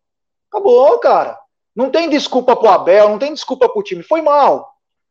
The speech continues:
Ah, o Abel não confia, azar é o dele, caralho. Ninguém mandou ele botar aquele time. Colocasse os que ele não confiava, vai que o cara dava certo. Foi mal, ponto. Agora, falar da, da temporada do Palmeiras aí já é um pouco exagero.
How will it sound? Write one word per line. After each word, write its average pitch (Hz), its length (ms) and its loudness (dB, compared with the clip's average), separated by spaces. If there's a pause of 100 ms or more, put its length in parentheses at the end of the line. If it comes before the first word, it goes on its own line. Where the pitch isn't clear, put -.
(120)
Ah, 294 280 4
o 254 80 6
Abel 247 260 4
não 269 100 2
confia, 247 420 2
azar 262 340 2
é 330 40 6
o 330 80 0
dele, 269 320 0
caralho. 165 400 0
Ninguém 190 220 -6
mandou 285 300 2
ele 277 120 2
botar 220 260 0
aquele - 200 -6
time. 202 360 -14 (180)
Colocasse 226 380 0
os 233 80 -14
que - 100 -4
ele 247 100 -2
não 240 140 -4
confiava, 226 500 0
vai 226 120 0
que 233 60 -14
o - 60 -18
cara 233 160 0
dava 196 240 0
certo. 165 340 -4 (680)
Foi 233 140 4
mal, 208 540 2 (260)
ponto. - 560 2 (440)
Agora, 175 440 2
falar 185 380 2
da, 208 260 2
da 180 180 0
temporada 208 640 2
do 208 120 2
Palmeiras 202 580 0
aí 254 180 0
já 262 100 -2
é 269 40 4
um 262 80 0
pouco 254 240 -6
exagero. 226 680 0